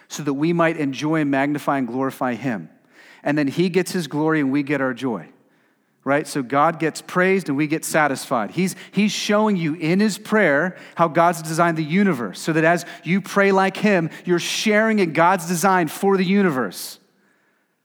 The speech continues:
Now, here's, here's why, here's why I say this. And I was just having a chat after the first service with, with a brother. It was so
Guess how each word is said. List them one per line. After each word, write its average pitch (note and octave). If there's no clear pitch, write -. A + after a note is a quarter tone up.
Now, D#3+
here's, G#3+
here's A#3+
why, F#3+
here's B3
why A3+
I C3+
say G3+
this. -
And C#3
I C#3+
was D#3+
just D#3+
having F#3
a D3
chat F#3+
after D#3
the D3+
first F3
service G3+
with, C#3
with D3+
a D3
brother. E3+
It D#3
was D#3+
so -